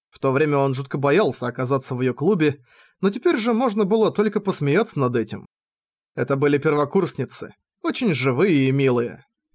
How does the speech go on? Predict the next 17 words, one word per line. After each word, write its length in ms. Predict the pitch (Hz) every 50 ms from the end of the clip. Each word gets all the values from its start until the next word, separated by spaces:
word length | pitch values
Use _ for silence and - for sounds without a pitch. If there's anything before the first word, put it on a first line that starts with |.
| _ _ _
Яо 380 | - - 127 135 151 175 185 180 -
Ален 260 | 214 220 208 202 185
и 60 | 175
Янь 240 | 160 175 196 185 165
Сиасу 460 | - - 165 156 147 135 - - 214
увлечённо 600 | 196 160 139 135 135 131 - - 202 175 156 143
разговаривали, 880 | 139 127 123 131 131 127 170 220 202 170 156 156 143 139 131 135 - _ _ _ _ _ _ _
чем 260 | - - 330 320 285
вызывали 480 | 262 226 165 143 127 123 143 202 254 277
безудержное 680 | 294 311 233 139 151 151 165 214 185 175 233 254 247
веселье 460 | 240 254 - - 151 135 131 131 135
девушек. 720 | 127 120 135 127 113 104 104 - - - - - - _ _ _ _ _ _ _ _ _ -
Ван 320 | 135 127 135 139 135 139
Джен 260 | 127 131 147 147 139
тоже 240 | 131 185 - 139 139
периодически 680 | 131 135 127 127 127 123 123 135 135 - 127 - -
подшучивал, 840 | 131 - 123 117 - - - 220 202 - - 156 156 151 147 139 -